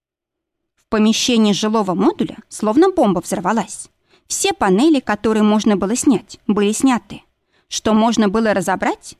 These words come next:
разобрано. Всюду пучки проводов, водяные шланги, куски труб разного диаметра, снятые потолочные, стенные и палубные панели. Валяется разнообразный инструмент, который, к слову, приобретать приходилось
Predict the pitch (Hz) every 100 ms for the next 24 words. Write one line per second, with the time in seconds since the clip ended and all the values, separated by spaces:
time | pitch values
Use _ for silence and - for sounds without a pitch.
0 | - - 208 254 208 180 147 - _ _
1 | _ _ - - 392 330 - 214 - 240
2 | 214 185 170 240 320 - _ 214 196 220
3 | 220 202 - 196 254 311 - - _ _
4 | _ - 254 - 202 - 240 339 311 220
5 | 220 196 180 262 254 165 - - _ _
6 | _ - 233 226 214 240 - 214 170 226
7 | 330 - 170 - - - 233 190 196 330
8 | 220 - - 226 226 196 180 196 180 196
9 | 233 240 180 - _ _ _ _ _ 185
10 | 196 175 214 370 381 254 214 208 220 214
11 | 220 208 214 240 233 - 349 226 143 -
12 | _ _ - 185 320 453 - - 247 180
13 | - _ _ _ 214 220 185 185 - 359
14 | - 220 - 220 226 - -